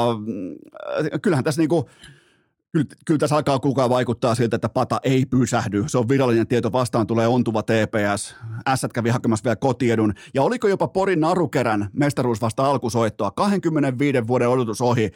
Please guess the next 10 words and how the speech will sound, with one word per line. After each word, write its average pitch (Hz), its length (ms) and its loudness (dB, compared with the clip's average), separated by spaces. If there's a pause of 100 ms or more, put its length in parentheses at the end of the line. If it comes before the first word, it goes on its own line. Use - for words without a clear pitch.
(260)
jääpallossa. 113 720 0
Liki 143 220 0
kaksituhatta 160 560 -2
viisisataa 127 440 0
katsojaa. 120 440 -2
Kiima 180 380 -2
nousee, 123 420 0
kaljan 190 380 0
hinta 143 320 0
laskee. 117 500 -2